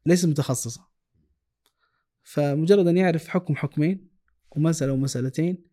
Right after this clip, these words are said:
يشعر أنه بز غيره. ويسألوني: "كيف تسألوني أنا موجود؟" ف-، فهذا،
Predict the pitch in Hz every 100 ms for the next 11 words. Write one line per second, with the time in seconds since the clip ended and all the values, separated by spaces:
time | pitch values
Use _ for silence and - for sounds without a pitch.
0 | _ - 135 139 131 139 131 165 185 -
1 | _ _ _ - 139 127 127 127 127 123
2 | 127 131 127 117 110 107 110 147 - 123
3 | 127 139 - 143 147 123 185 180 135 143
4 | 135 127 120 120 139 - _ _ _ _
5 | _ - - _ - 127 120 120 117 117
6 | 117 - - _ _ _ - 131 165 180
7 | 160 185 196